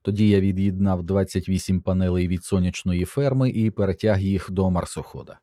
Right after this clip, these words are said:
Чотири години я складав їх і так, і сяк.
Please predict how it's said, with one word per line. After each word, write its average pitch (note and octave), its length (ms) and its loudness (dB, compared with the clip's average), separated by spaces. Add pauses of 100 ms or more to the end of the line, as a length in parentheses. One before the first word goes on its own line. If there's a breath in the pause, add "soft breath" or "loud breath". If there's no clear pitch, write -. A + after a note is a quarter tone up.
(1200)
Чотири D#3+ 360 -4
години D3+ 460 0
я C3+ 120 2
складав C3+ 480 0
їх B2 240 0
і A2 80 2
так, G#2+ 340 -4
і G2+ 80 0
сяк. - 540 -8